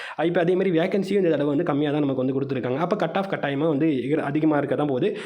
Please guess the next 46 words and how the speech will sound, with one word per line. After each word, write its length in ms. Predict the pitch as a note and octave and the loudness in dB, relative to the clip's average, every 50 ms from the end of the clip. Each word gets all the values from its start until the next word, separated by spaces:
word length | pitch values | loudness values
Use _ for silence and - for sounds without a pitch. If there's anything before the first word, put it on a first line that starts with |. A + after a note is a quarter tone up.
| - - | -10 -4
ஒரு 160 | - E3 E3 | 0 2 2
ஒன் 140 | D#3 E3 - | 4 2 2
ஃபிஃப்டி, 240 | - G3+ F3 F#3+ G3 | 2 0 0 2 2
ஒன் 140 | F3+ E3+ G3 | 2 2 2
சிக்ஸ்டிக்கு 480 | F3+ - G3+ - - - A#3 A#3+ A3+ | 2 0 -2 -2 -4 -6 -2 0 2
மேல 180 | G3+ F#3+ E3+ E3 | 2 2 2 2
இருந்தா 200 | D#3 C#3+ C3 B2+ | 0 0 0 0
தான் 120 | C3 D#3 | 2 2
நமக்கு 260 | E3 D#3 C#3+ C#3 C3+ | 2 0 0 0 0
வந்து 180 | C3 C#3+ C3+ C3+ | -2 0 0 -2
கிடைக்கிறதுக்கான 440 | C3 C3 D3 C3+ B2+ A#2+ B2+ C#3+ D#3 | -2 0 -2 -2 -2 -2 -2 0 0
வாய்ப்புகள் 280 | C#3+ B2+ B2 B2+ C3+ | 0 0 0 -2 -2
வந்து 160 | B2 B2+ B2 B2 | -2 -2 -2 0
இருக்கு. 340 | B2+ C3 A#2+ A2 - - - - - - - | -2 -2 -2 -2 -6 -6 -8 -10 -14 -10 -6
அதே 180 | C#3 D#3+ F3+ | -2 0 2
மாதிரி 220 | F#3+ F#3 F#3 G3 E3 | 2 2 2 2 0
குரூப் 160 | F3 A3 G3+ | 0 -2 0
டூவும் 160 | - A3+ A3+ G#3+ | 0 0 0 0
பொறுத்த 220 | F#3 E3+ D#3+ E3 | 0 0 2 2
வரைக்கும் 280 | D#3 D3 C3 - G3 E3+ | 0 0 0 0 0 0
லாஸ்டா 300 | D#3 D#3 - - F#3+ F3+ | 0 0 -2 -2 2 2
ஒன் 140 | E3+ E3+ | 2 2
ஃபிஃப்டிக்கு 520 | E3+ G#3 F#3 E3 F#3+ E3 D#3+ D#3+ D3 C#3 C3+ | 2 0 -2 -2 -4 -2 0 0 2 2 0
இருந்தாலே 300 | C#3 C#3+ C#3+ C#3 C3+ D3+ | 0 0 0 0 0 0
கிடைச்சிச்சு. 500 | C#3+ C#3 B2+ C3 - C3+ C3+ - A#3 - | -2 -2 -4 -4 -6 -6 -6 -6 -4 -2
ஆனா, 160 | F#3+ E3 F3 | 0 0 0
அப்ப 220 | F3 F3 F3+ C#3+ | 2 0 0 0
ஐயாயிரத்தி 300 | C#3 D#3 E3+ F3+ E3+ E3 | 0 2 0 0 0 0
ஐந்நூறு 260 | D#3+ C#3+ C#3 C#3+ C3 B2+ | 0 2 2 2 2 0
வேக்கன்சி 360 | C3 C3 - C#3 C3+ - C3+ | 0 0 -2 -4 -2 -4 -6
கிட்ட 200 | B2+ A#2+ C3+ C3+ | -4 -4 -2 -2
இருந்துச்சு. 380 | B2+ B2+ A#2+ A#2 A#2+ C3 - | -2 -2 -4 -4 -6 -8 -4
ஆனா, 140 | - D3+ E3 | -4 -2 0
இப்ப 200 | F3 E3 - D3 | 0 0 0 0
வந்து 160 | C#3+ D3 D#3+ | 0 0 0
ஆயிரத்தி 460 | C#3 C#3 D#3 D#3+ E3+ E3+ E3+ E3+ F3 E3+ | 0 0 0 0 0 0 0 0 0 0
முந்நூறு 300 | D#3+ C#3+ C#3 C#3+ C#3 C3 | 2 2 2 2 0 0
பிளஸ் 280 | A#2 C3 B2 A#2 - | -2 -2 -4 -4 -4
வேக்கன்சி 380 | C#3 B2+ B2 - C#3 B2+ - C3+ | -6 -6 -4 -4 -6 -6 -4 -4
தான் 120 | C3 C#3 | -4 -2
வந்து 200 | C3+ C3 C3 C3+ | -2 -2 -2 -2
இருக்கு. 460 | B2+ B2+ C3+ B2 - F3+ G3+ F#3+ - - - - - - | -2 -2 -4 -2 -2 -4 -4 -4 -8 -12 -14 -16 -16 -4
So, 140 | - A3+ G#3 | -2 -2 0
அப்ப 120 | - G#3+ | 2 2
ஒரு 140 | G3+ F#3 D#3+ | 2 4 4
ஒன் 180 | D#3+ G3+ A#3 | 2 2 2